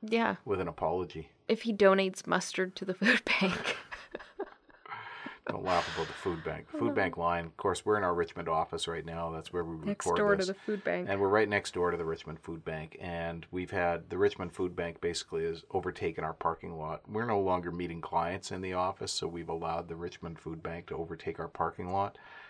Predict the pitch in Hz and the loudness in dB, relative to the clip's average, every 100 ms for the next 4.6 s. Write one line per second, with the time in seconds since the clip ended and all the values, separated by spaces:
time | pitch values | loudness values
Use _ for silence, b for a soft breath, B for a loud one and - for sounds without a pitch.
0 | b b 120 - 95 - - 90 85 85 | b b 4 4 0 -2 0 2 4 0
1 | 82 85 87 87 92 82 - - 87 82 | -4 0 0 0 -2 -6 -8 -6 -2 -2
2 | 80 80 71 _ - 95 87 98 82 90 | -2 -4 -10 _ -4 0 0 0 0 0
3 | 87 - 90 - 98 - 92 - 113 - | 0 0 -2 0 -2 -2 -4 4 4 2
4 | - - - 87 87 | -4 -4 0 0 0